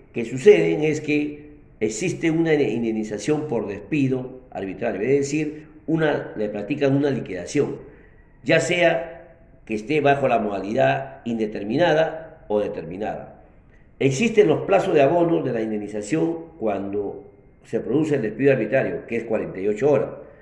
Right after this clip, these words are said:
El plazo para interponer judicialmente el despido arbitrario es treinta días de ocurrido el hecho.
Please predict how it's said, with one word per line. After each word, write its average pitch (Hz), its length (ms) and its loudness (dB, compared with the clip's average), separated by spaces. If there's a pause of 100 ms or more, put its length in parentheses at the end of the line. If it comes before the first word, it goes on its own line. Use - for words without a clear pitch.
(840)
El 147 240 4
plazo 202 280 4
para 156 120 4
interponer 139 500 2
judicialmente 151 720 2
el 131 60 0
despido 139 340 2
arbitrario 117 460 2 (220)
es - 340 -4
treinta 180 420 4
días 175 240 2
de 139 60 4
ocurrido 120 540 0
el 123 140 0
hecho. - 280 0